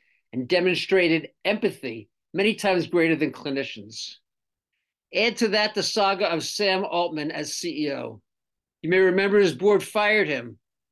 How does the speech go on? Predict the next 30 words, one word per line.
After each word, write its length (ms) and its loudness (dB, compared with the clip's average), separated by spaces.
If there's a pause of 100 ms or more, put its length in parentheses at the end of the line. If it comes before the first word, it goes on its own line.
(140)
then 120 -2
hired 340 0
two 160 0
new 100 0
C 300 -4
E 80 2
Os. 460 -6 (260)
He 60 0
was 120 2
offered 300 2
a 40 -2
job 300 0
at 80 -6
Microsoft 760 -4
to 80 -8
run 160 2
its 180 -8 (160)
research 460 -2
laboratory. 800 -4 (760)
Then 160 0
ninety 280 4
percent 400 2
of 80 2
Open 240 2
A 220 4
I's 140 -2
workers 380 2
threatened 420 -4
to 80 -6
quit, 540 -2